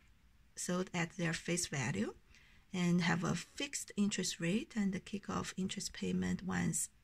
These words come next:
every six months. This is a way of the U S government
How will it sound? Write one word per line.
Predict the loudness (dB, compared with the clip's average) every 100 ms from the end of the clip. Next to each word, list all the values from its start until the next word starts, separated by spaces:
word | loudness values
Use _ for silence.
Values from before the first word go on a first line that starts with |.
| -4
every | -2 0 0 0 -2
six | -4 -2 -2 -4
months. | -6 -8 -12 -12 -14 -20 -20 -20 -20 -20 -20 -20 -20 -20 -20 -18 -16 -16 -16 -16 -20 -20 -20 -20 -20 -18 -2
This | 2 4
is | 6
a | 8
way | 8 8 8 6 4
of | 0 0
the | 2
U | 4 4
S | 2
government | 0 2 2 2 2 0 -2 -4